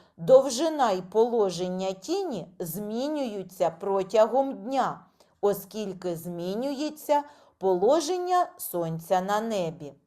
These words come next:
На цьому явищі заснована дія сонячного годинника.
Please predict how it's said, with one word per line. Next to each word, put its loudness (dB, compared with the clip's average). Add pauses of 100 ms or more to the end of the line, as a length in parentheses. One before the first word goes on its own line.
(500)
На 2
цьому 0
явищі 2
заснована 2
дія 0
сонячного 0
годинника. -2